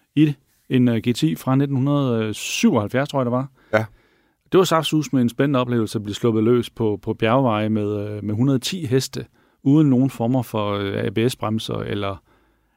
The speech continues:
Speaker 1: ja, ingenting overhovedet.
Speaker 2: Ingen hjælpemidler.
Speaker 1: Intet. Det var meget intenst. Det gik meget, meget langsomt i forhold til, hvad man er vant til i,
Speaker 2: Mhm.
Speaker 1: i, i moderne tider, men, men, men det var en meget, øh, hæsblæsende oplevelse bestemt. Øh.
Speaker 2: Hvis jeg sådan lige skal sige lidt, øh,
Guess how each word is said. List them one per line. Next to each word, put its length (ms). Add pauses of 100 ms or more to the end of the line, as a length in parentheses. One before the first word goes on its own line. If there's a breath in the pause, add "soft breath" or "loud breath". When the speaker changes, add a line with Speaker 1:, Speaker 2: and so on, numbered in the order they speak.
Speaker 1:
ja, 180
ingenting 480
overhovedet. 520
Speaker 2:
Ingen 220
hjælpemidler. 600
Speaker 1:
Intet. 320
Det 60
var 60
meget 200
intenst. 520 (180 soft breath)
Det 100
gik 180
meget, 240
meget 180
langsomt 400
i 20
forhold 220
til, 100
hvad 100
man 140
er 40
vant 200
til 100
i, 120 (120)
Speaker 2:
Mhm. 80
Speaker 1:
i, 180
i 180
moderne 380
tider, 240
men, 220 (680 soft breath)
men, 220
men 140
det 80
var 60
en 60
meget, 360
øh, 140
hæsblæsende 520
oplevelse 380
bestemt. 400
Øh. 280
Speaker 2:
Hvis 160
jeg 80
sådan 160
lige 120
skal 180
sige 200 (120)
lidt, 220
øh, 480